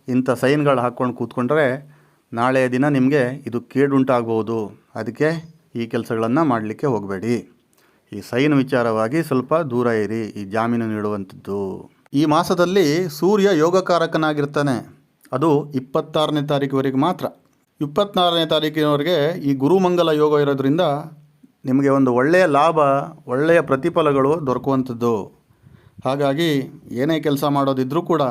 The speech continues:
ದೊಡ್ಡ ದೊಡ್ಡ ಕೆಲಸಗಳಿರ್ತಾವಲ್ಲ, ನಿಮ್ಮದು ಏನೋ ಒಂದು ಕನಸು ಇಟ್ಕೊಂಡಿರುವಂಥದ್ದು, ಇಪ್ಪತ್ತಾರರ ಒಳಗಡೆ ಮುಗಿಸುವಂಥದ್ದು, ಆ, ಇಟ್ಕೊಳ್ಳಿ. ಯಾಕಂತಂದ್ರೆ ಮತ್ತೆ ಮುಂದೆ ಮುಂದೆ ಹೋಗ್ತಾ ಇದ್ದಂಗೆ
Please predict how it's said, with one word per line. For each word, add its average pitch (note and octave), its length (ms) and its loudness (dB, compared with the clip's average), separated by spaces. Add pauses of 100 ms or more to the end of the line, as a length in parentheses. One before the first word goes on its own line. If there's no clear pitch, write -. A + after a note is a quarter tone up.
(260)
ದೊಡ್ಡ A#2+ 160 -2
ದೊಡ್ಡ C#3 240 0
ಕೆಲಸಗಳಿರ್ತಾವಲ್ಲ, C3 960 -2
ನಿಮ್ಮದು B2+ 480 -4
ಏನೋ A#2+ 260 -6
ಒಂದು A#2 160 -6
ಕನಸು A#2+ 240 -4
ಇಟ್ಕೊಂಡಿರುವಂಥದ್ದು, A#2+ 920 -6 (540)
ಇಪ್ಪತ್ತಾರರ D3 520 0
ಒಳಗಡೆ C3 340 4
ಮುಗಿಸುವಂಥದ್ದು, B2+ 1080 0 (540)
ಆ, B2+ 80 -8
ಇಟ್ಕೊಳ್ಳಿ. B2+ 640 -2 (180)
ಯಾಕಂತಂದ್ರೆ A#2+ 500 -4
ಮತ್ತೆ A#2+ 240 -4
ಮುಂದೆ B2+ 300 2
ಮುಂದೆ B2+ 240 2
ಹೋಗ್ತಾ B2 300 -2
ಇದ್ದಂಗೆ C#3+ 720 -2